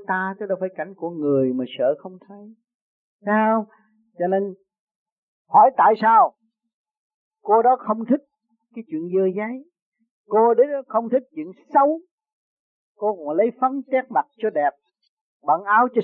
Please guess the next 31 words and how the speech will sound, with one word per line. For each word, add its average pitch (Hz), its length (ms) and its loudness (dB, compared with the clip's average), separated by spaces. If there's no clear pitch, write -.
xinh. 226 240 0
Hỏi 143 120 -20
căn 180 200 -20
bản 151 260 -8
cô 175 160 -8
ở 180 80 -10
đâu? 175 260 -20
Ở 147 120 -6
chỗ 165 100 -2
xinh 160 180 -12
đẹp 127 140 -8
gian 160 320 -20
trần. 113 140 -18
Thì 165 100 -2
bây 185 160 0
giờ 175 100 6
bị 175 120 2
cư 233 120 2
trần, 170 280 0
nhiễm 180 240 0
trần, 165 240 4
nó 190 80 -2
mê 220 140 -2
trần, 147 260 2
nó 180 80 -8
quên. 208 340 -4
Thì 156 120 -14
bây 175 80 -2
giờ 160 200 2
nó 180 140 -2
phải 185 100 -2